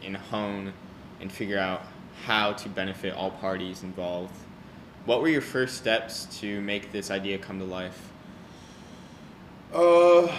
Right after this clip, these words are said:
Speaker 2: my first steps was actually when I was in Singapore. I came up, uh, I had a, one of my family friends who was in the app-based industry told me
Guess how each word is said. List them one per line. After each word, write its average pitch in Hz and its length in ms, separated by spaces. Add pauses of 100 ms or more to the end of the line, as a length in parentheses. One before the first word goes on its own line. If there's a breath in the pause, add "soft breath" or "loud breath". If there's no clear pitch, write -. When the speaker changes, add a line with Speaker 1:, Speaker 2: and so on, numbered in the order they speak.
(100 loud breath)
Speaker 2:
my 165 80
first 190 560
steps 180 480
was 147 460
actually 143 400
when 151 100
I 151 40
was 151 140
in 123 100
Singapore. 156 960
I 123 120
came 139 380
up, 139 160 (300)
uh, 95 240
I 135 60
had 135 180
a, 123 120
one 123 400
of 127 260
my 123 140
family 135 400
friends 135 480
who 143 160
was 123 240
in 127 180
the 127 100 (120)
app-based 139 520
industry 131 460
told 135 260
me 143 280